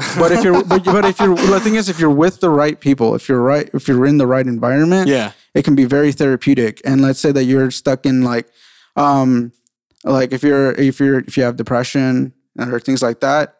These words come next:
Speaker 1: honestly, right now, I'm not saying it'll quote unquote cure it, but it helps push you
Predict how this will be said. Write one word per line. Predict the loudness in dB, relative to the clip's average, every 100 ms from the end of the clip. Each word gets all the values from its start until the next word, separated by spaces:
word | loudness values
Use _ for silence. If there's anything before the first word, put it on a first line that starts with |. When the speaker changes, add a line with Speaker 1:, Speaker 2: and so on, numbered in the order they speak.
| _
Speaker 1:
honestly, | 0 0 2 0
right | 0 -2
now, | -2 -2 -4 _ _ _ _ _ -4
I'm | -2
not | -2
saying | -2 -2 -2
it'll | -4 -6 -10 _ _ _ _
quote | -2 0
unquote | 0 0 -2 -2
cure | 0 0
it, | 0 -4
but | -6 -2
it | -2
helps | -2 -2 -4
push | -6 -6 -4
you | -8